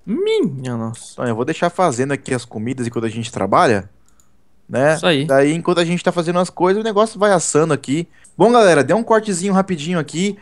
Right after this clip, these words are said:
Speaker 2: Então é o seguinte, ó. A, a gente vai deixar fazendo aqui a comida, como já falei. Eu vou deixar até um bloco aqui, ó, de carvão. Vou deixar dois, na verdade. E deixar aqui assando as carnes, beleza?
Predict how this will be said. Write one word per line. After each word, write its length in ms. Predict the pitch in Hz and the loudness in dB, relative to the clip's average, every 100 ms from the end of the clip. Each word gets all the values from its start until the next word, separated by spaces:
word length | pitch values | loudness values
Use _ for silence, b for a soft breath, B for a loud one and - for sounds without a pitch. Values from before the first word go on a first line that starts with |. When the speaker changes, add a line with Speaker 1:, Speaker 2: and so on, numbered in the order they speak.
| B | B
Speaker 2:
Então 180 | 139 180 | 2 4
é 80 | |
o 80 | 196 | 4
seguinte, 520 | 180 202 143 117 - | 2 -2 -2 -2 2
ó. 240 | 139 107 - B B | 4 4 0 B B
A, 300 | 127 131 139 | 2 4 4
a 20 | 135 | 0
gente 240 | 185 202 | -2 0
vai 80 | 214 | 2
deixar 300 | 208 214 202 | 2 2 0
fazendo 480 | 220 185 117 143 147 | 2 2 2 -2 -2
aqui 160 | 139 | -2
a 40 | 135 | -2
comida, 320 | 135 131 127 | 0 0 0
como 220 | 131 131 | 0 -2
já 160 | 117 131 | 0 -2
falei. 420 | 120 104 123 156 | 0 2 2 2
Eu 60 | |
vou 80 | 117 | 0
deixar 200 | 123 127 | 0 -2
até 140 | 120 139 | -2 -2
um 160 | 165 | -2
bloco 320 | 117 120 135 | 2 4 4
aqui, 280 | 117 - 135 | -2 -2 2
ó, 220 | 123 92 - _ b b _ - | 2 0 -8 _ b b _ -16
de 200 | 104 120 | -10 -10
carvão. 800 | - 135 120 95 104 110 156 190 | -4 -2 -2 -2 -4 -2 -2 -4
Vou 160 | - | -8
deixar 120 | - | -8
dois, 400 | 185 123 131 139 | -6 0 2 2
na 80 | 117 | 2
verdade. 600 | 104 101 104 135 143 180 - b b b b - | -2 0 2 2 0 -6 -8 b b b b -6
E 80 | |
deixar 380 | 151 202 - 196 | 2 4 4 2
aqui 240 | 190 - 202 | 0 0 2
assando 460 | 180 - 175 190 | 2 0 -2 0
as 160 | 185 - | -2 -2
carnes, 460 | 127 104 104 104 | -2 0 -2 -6
beleza? 600 | 101 107 151 160 110 98 | -4 -2 0 0 0 -2